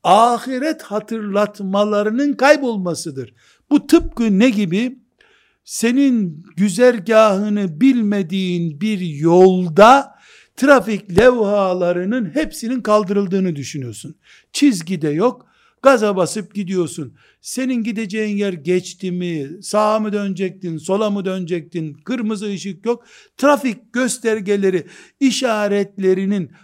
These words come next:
olmadığı bir güzergahta trafik kullanıyorsun. Sen araç kullanıyorsun.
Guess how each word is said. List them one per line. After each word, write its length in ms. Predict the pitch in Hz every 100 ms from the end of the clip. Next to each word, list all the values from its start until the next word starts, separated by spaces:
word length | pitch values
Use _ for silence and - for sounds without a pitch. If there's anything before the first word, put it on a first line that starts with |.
| _ -
olmadığı 960 | 277 320 262 214 208 196 202 196 190 160
bir 160 | 208
güzergahta 960 | 175 151 226 208 196 180 180 170 262 247
trafik 480 | 196 190 208 - _
kullanıyorsun. 600 | 185 151 143 135 120 143
Sen 160 | - 214
araç 360 | 175 196 196
kullanıyorsun. 760 | - 151 127 110 101 92 -